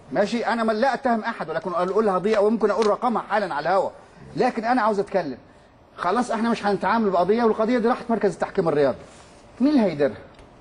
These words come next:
ما هو اتحاد الفروسية هو رئيسه المهندس هشام حطب، له كل التحية وكل التقدير، هو شخصية رياضية نعزها ونجلها، لكن إدارة الهيئات الرياضية في مصر لازم الدولة تديرها،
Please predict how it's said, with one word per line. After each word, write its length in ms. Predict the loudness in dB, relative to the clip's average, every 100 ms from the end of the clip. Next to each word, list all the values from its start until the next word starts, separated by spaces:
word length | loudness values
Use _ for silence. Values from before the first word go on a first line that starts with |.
| -20 -20 -14 -12 -12 -10 -2
ما 80 |
هو 40 | 0
اتحاد 240 | 0 -2
الفروسية 420 | 0 0 2 4
هو 140 | 4 4
رئيسه 360 | 2 -2 -2 -4 -4 -4 -6 -6 -4 -2
المهندس 280 | 0 -2 -4
هشام 220 | -4 -2
حطب، 260 | -2 -2 -4 -4 0
له 180 | 2
كل 180 | 2 0
التحية 300 | -2 -2 0
وكل 180 | 0 0
التقدير، 460 | -2 -4 -2 -2 -2 -8 -4
هو 120 | 0 0
شخصية 360 | -2 0 2
رياضية 440 | 4 4 4 2 0 -8 -8
نعزها 440 | -2 0 0 2 2
ونجلها، 480 | 2 0 2 2 0 -6 -20 _ _ -10
لكن 260 | -6 -4 -4
إدارة 280 | 0 0 0
الهيئات 380 | 0 2 0 0
الرياضية 280 | 0 2
في 120 | 0 0
مصر 180 | 0
لازم 220 | 0 0 0
الدولة 360 | 2 2 2
تديرها، 300 | 0 0 -2